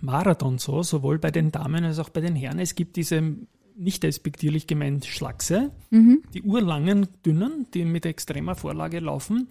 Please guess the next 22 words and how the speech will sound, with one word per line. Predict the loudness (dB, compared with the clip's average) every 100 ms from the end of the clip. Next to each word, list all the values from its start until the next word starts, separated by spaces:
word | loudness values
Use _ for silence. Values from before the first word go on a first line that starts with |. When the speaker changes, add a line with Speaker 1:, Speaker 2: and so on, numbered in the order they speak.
| -10 -20 -20 -4
Speaker 1:
Und | -2 -2
dann | -4 -2
gibt's | -4 -6 -10
die | -2 0 2 2 2 2 0 -2 -4 -6
eher | -4 -2 -2
kleineren, | -2 -4 -4 -2 -2
kompakteren | -2 -4 -4 -6 -4 -2 -2
Läufer | -2 -4 -4 -4
oder | -4
Läuferinnen, | -4 -6 -4 -2 0 0
die | 0
aber | -2
gleich | -4 -6
schnell | -4 -4 -2
sind | -2 0
in | -2
Summe | -2 -2 -2 -4 -8
fast. | -2 6 8
Speaker 2:
Mhm. | 8 6 -4 -20 -20 -20 _ _ -4
Speaker 1:
Gibt's | -4 -2
da | -2
irgendwie, | 0 2 2 2 -2 0 0 0 -2 -6